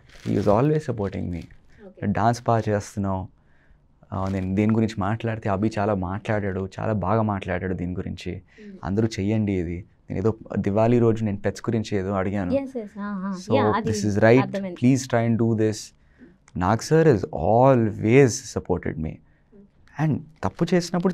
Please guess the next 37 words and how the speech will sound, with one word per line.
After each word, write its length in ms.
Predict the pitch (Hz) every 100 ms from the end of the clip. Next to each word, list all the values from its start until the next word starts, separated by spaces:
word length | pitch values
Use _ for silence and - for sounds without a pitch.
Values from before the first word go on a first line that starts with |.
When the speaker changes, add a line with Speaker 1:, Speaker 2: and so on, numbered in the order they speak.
| -
Speaker 1:
చెప్తారు, 460 | 104 - 175 120 85
ఆయన్ని 260 | 101 160
చెప్పకపోతే 460 | 170 165 165 165 147
ఇంకెవరు 300 | 131 123 131
చెప్తారు 340 | 123 127 98
నాకు? 260 | 85 80 -
Speaker 2:
మ్మ్. 160 | 190 180 190 _ _ _ _ -
Speaker 1:
ఆయనే 220 | 107 165
కదా 140 | 185 151 127
చెప్పాలి, 280 | 127 143
మాకు 200 | 110 107
ఇంకెవరితో 380 | 117 113 131 151
కాంటాక్ట్ 440 | 165 139 139 139 120
ఉండదు. 240 | 110 95 - _ _ _ _ _ _ _ _ -
Speaker 2:
కానీ 140 | 254
బయటికి 440 | 233 214 233 262 262
కొంచెం, 560 | 254 240 262 277 226 -
ఇ-, 80 | 233 -
కొంచెం 320 | 247 254 269 320
హార్ష్గా 460 | 240 208 214 233
అనిపించింది 520 | 262 240 240 - 254
Speaker 1:
లేదు, 120 | 147 170
Speaker 2:
కాబట్టి 180 | 165
ఆ 40 | 165
Speaker 1:
లేదు, 140 | 147
లేదు, 140 | 143 143
Speaker 2:
సందర్భంలో 260 | 113 123
మీరు 220 | 131 151
Speaker 1:
లేదండి, 240 | 151 139 127
Speaker 2:
అలా 120 | 107
Speaker 1:
అలా 140 | 113
ఏం 140 | 123 123
లేదు. 260 | 110 98 95 -
నా, 100 | -
ఆ, 260 | - 101 - _ _ _ _ _ -
ఆయన 180 | 117 139
చెప్తారు, 880 | 135 110 - _ 151 160 185 185